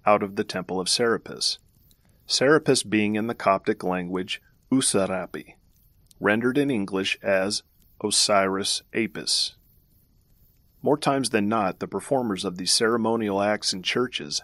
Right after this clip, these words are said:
haven't a clue what they are doing, but are just following the manual given to them through various theological institutions and traditions, while the patrons in pews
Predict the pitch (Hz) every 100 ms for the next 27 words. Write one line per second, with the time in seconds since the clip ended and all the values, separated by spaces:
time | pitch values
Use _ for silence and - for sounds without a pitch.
0 | - 127 120 131 113 - 151 127 95 -
1 | 101 95 107 104 65 - _ - - -
2 | 110 101 90 113 127 - 123 113 110 110
3 | 98 98 107 117 95 87 92 104 113 120
4 | 107 95 98 95 92 101 104 107 - -
5 | 104 98 107 113 - 87 85 85 - 85
6 | 90 85 90 87 80 92 - 95 110 -
7 | - 58 - _ - - - 98 90 85
8 | 110 123 - 139 143 147 - 104 85 92